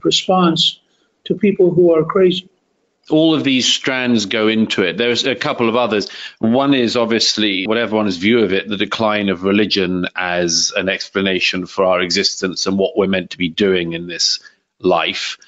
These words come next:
Speaker 2: In the absence of a religious narrative, other pseudo-religious narratives flood in.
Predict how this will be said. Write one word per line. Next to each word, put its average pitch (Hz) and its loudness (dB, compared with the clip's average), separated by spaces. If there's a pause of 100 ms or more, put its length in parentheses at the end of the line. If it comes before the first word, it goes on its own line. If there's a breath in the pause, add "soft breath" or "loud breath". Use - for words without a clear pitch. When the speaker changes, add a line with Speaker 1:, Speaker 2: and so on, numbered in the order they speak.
(240 loud breath)
Speaker 2:
In 107 2
the 104 0
absence 113 -2
of 92 0
a 98 0
religious 95 -2
narrative, 95 -2
other 110 0 (180 loud breath)
pseudo-religious 95 2
narratives 95 0
flood 95 0
in. 104 0